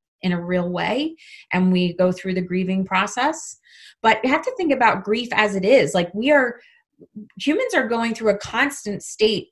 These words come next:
of, of some sort of a vibration of resurrection,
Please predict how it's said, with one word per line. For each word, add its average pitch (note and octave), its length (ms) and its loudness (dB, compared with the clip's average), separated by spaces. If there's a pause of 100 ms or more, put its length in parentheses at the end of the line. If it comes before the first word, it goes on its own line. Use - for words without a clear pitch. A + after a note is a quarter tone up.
of, F3+ 440 0 (360)
of F3 400 0 (400)
some C4 300 0
sort C4+ 300 0
of G#3 140 2
a G3 120 6
vibration F3+ 1120 0
of E3 600 0 (320)
resurrection, F3+ 960 2